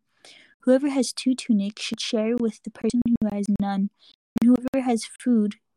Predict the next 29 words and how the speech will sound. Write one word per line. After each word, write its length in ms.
should 400
do 240
likewise." 580
Even 220
the 80
tax 500
collectors 520
came 220
to 260
be 80
baptized, 600
and 80
they 100
said 200
to 120
him, 180
"Teacher, 480
what 120
should 220
we 120
do?" 300
He 200
answered 360
them, 260
"Stop 360
collecting 520
more 180
than 280
what 180